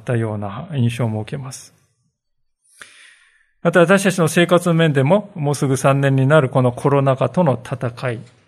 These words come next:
も収束したとは言えない状況ですし、また、先のウクライナ戦争、戦争の影響で、エネルギーや食料の価格というものが高騰して、物価に跳ね返る。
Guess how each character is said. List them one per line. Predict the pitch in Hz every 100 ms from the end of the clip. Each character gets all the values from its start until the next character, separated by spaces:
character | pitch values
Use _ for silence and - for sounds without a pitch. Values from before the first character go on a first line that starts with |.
| _ _ _ _ -
も | 175 143 - -
収 | - - 135
束 | 135 123 127
し | -
た | 135
と | 135
は | 165 147 -
言 | 127 127
え |
な | 156 185
い | 135 147
状 | 120
況 | 107 - 151
で | 143
す |
し、 | - 214 254 - _ - - - - - - - - -
ま | 190
た、 | 220 175 143 156
先 | 170 170
の | 151
ウ | 143
ク | 160
ラ | 156
イ | 151
ナ | 147
戦 | 147 147
争、 | - 127 151
戦 | 165 139
争 | 139 123
の |
影 | 127 131
響 | 135 127
で、 | 165 233 - - - _
エ | 139
ネ | 151
ル | 143
ギ | 127 120
ー |
や | 117
食 | 113 123 156
料 | 139 123
の | 117
価 | 117 127
格 | 131 120 - 127
と | 139
い |
う |
も | 156
の | 175 151
が | 127
高 | - - 160
騰 | 160 143
し | 123 -
て、 | 143 185 165
物 | 131
価 | 123 147
に | 131 120
跳 | 120
ね | 143
返 | 147 180
る。 | 160